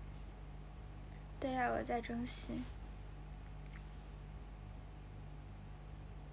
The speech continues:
我跟他一起拍合照，真的是公开处刑。他好白，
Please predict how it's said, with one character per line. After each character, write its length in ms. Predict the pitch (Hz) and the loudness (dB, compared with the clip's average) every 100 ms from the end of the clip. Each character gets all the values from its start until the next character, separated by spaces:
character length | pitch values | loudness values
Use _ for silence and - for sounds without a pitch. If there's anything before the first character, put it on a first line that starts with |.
| - - - - - - - | -4 -4 -4 -4 -4 2 8
我 80 | |
跟 100 | 233 247 | 12 12
他 100 | 254 | 12
一 80 | 254 | 10
起 100 | 254 | 6
拍 220 | - 254 | 8 8
合 220 | 254 226 | 10 6
照， 240 | 226 247 226 | 10 10 10
真 240 | 233 240 | 8 8
的 140 | 247 | 10
是 320 | 226 - 214 - - - - - - | 10 8 6 2 -2 -4 -4 -4 -2
公 180 | - 254 | 8 8
开 240 | 247 247 | 10 8
处 220 | 240 - - | 8 6 4
刑。 240 | - - - - - - - - - - - - - - - - - - - - - - - - - - - - - - - - - - - - - - | 2 -2 -2 -6 -6 -6 -4 -4 -6 -6 -6 -4 -4 -4 -4 -4 -4 -4 -4 -4 -4 -2 -4 -4 -4 -4 -4 -4 -4 -4 -4 -4 -4 -4 -4 -4 -4 2
他 160 | - 269 | 6 8
好 340 | 269 233 220 | 12 12 12
白， 380 | 202 214 214 | 12 8 8